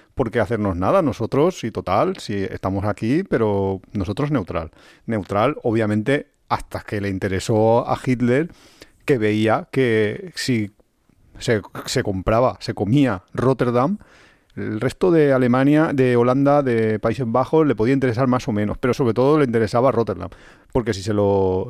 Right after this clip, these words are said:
si, si lo quitaba del medio y lo anexionaba a territorio alemán, tenía salida directa al mar sin tener que, que pagar los impuestos que le pusieran los, los neerlandeses.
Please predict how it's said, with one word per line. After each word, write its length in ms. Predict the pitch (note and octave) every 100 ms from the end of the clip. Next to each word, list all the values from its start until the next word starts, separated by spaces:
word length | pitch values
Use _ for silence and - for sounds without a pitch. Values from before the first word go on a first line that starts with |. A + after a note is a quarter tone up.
| G2+
si, 260 | - F#2 -
si 280 | - F#2+
lo 160 | F#2 F#2+
quitaba 260 | F2+ G2+ A2
del 120 | A2+
medio 340 | B2+ C#3+ G#2+
y 120 | - A#2+
lo 180 | A2+ -
anexionaba 500 | G#2+ G2+ - G2+ G#2+
a 40 |
territorio 360 | G#2+ A#2 A#2+ A#2+
alemán, 240 | A#2 B2
tenía 240 | C#3+ C#3 B2
salida 380 | - G#2+ C3 A2
directa 320 | G2+ G#2 G2+
al 100 | F#2+
mar 280 | F#2+ G#2 - - - - _
sin 280 | - A#2 G#2
tener 440 | G#2+ G2+ G#2 F#2+
que, 720 | G#2+ G2 F#2+ F#2 F#2 F2 F2 - _ _
que 100 | -
pagar 480 | - G2 G2 A2 F#2+ -
los 540 | A2+ G#2 G2+ - - -
impuestos 560 | D3 G2+ A2+ G#2+ - -
que 80 | G#2+
le 80 |
pusieran 760 | F#2+ F#2+ A2+ G#2 G2 F#2 F2+ F2+ - - - -
los, 920 | G2+ G2 F#2+ F#2 F#2 E2+ - - -
los 240 | F#2+ F#2 F2
neerlandeses. 800 | G2+ F2 F#2 A2+ F#3+ - F2+ -